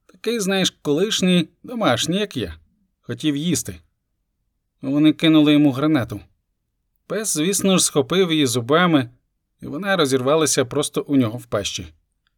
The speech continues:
Він помирав і плакав не так від болю, як від зради. А вони стояли і реготали. Їм було смішно, розумієш? Лисеня слухало мовчки. В його голові не вкладалася така жорстокість.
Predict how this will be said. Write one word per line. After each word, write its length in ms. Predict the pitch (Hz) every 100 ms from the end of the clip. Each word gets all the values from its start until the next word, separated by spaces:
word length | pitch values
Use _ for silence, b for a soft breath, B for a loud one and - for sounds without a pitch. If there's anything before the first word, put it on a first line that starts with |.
| _ _ _ _
Він 240 | 123 143 131
помирав 600 | - 143 139 156 156 139
і 80 | 123
плакав 440 | 156 190 180 110
не 120 | 131
так 240 | 190 190 165
від 140 | 151
болю, 260 | 156 214 165
як 180 | 151
від 140 | 151 147
зради. 400 | 170 165 104 80 - _ _ _ _ _ _ _ -
А 140 | 131
вони 320 | 160 196 226 247
стояли 640 | - 233 151 147 156 185 -
і 140 | 131 143
реготали. 540 | 151 - 120 110 107 - _ _ _ _ -
Їм 220 | 135 151
було 240 | 156 156
смішно, 460 | 151 214 196 - 101
розумієш? 500 | 123 185 208 120 - _ _ _ _ _ _ _ _ _ _
Лисеня 600 | 117 131 135 147 143 180 180
слухало 520 | - 151 143 147 139
мовчки. 540 | 123 101 - - 92 - _ _ _ _ _ _ _ _ -
В 100 | 123
його 300 | 151 165 196
голові 300 | 180 170 180
не 120 | 170
вкладалася 640 | - 160 151 185 139 - 117
така 260 | 127 135
жорстокість. 720 | 123 123 - 135 117 - -